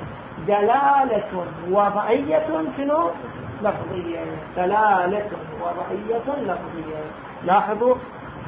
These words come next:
المعنى الذي يدل عليه بالدلالة، بالدلالة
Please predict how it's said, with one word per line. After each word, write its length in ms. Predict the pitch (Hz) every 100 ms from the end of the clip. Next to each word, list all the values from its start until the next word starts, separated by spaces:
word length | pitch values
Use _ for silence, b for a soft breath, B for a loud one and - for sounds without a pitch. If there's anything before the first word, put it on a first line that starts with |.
| - - - - -
المعنى 800 | 175 180 190 190 185 185 185 185
الذي 420 | 185 185 180 190 190
يدل 360 | 185 180 180 185
عليه 400 | 180 180 185 180
بالدلالة، 720 | 180 185 180 185 180 185 185 185 180
بالدلالة 680 | 180 160 175 180 180 180